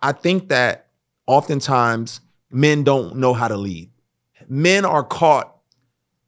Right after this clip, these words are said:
in this perpetual cycle of being boys forever, especially nowadays, right? Like, it's, we talk about adolescence as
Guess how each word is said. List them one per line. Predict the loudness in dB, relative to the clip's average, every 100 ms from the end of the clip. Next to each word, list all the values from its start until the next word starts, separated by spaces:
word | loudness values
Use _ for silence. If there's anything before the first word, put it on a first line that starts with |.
| _
in | -2 0
this | 2 0 0 -4 -8 _ -8
perpetual | -8 -2 -2 -2 -2 -2
cycle | -2 -2 -2 -2 -2 -4
of | -4
being | -4 -2 -4 2
boys | 4 4 0 -8 -10 -10 -8
forever, | -8 -2 -2 -2 -4
especially | -4 -2 -2 -2 -4
nowadays, | -4 -2 -2 -2 -6 -14 -14 -12 -12 -14 _ _ _
right? | -2 0
Like, | -2
it's, | -4 -6 -10 -14 _ _ _ _
we | -6 -2
talk | 0
about | 2 2
adolescence | 2 2 2 2 0 -6
as | -8